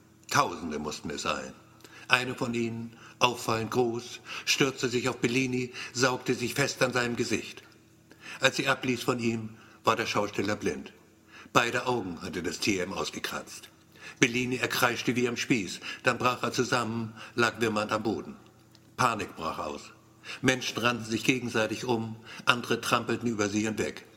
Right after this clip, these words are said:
Frauen schrien, Männer brüllten, Kinder weinten. Polizei tauchte auf, mit Blaulicht und Martinshorn. Ihr Wagen jedoch, er kam nicht rechtzeitig genug zum Stehen,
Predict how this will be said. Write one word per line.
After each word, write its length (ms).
Frauen 340
schrien, 600
Männer 300
brüllten, 480
Kinder 320
weinten. 480
Polizei 460
tauchte 400
auf, 180
mit 140
Blaulicht 440
und 140
Martinshorn. 720
Ihr 180
Wagen 260
jedoch, 420
er 80
kam 240
nicht 180
rechtzeitig 480
genug 260
zum 140
Stehen, 480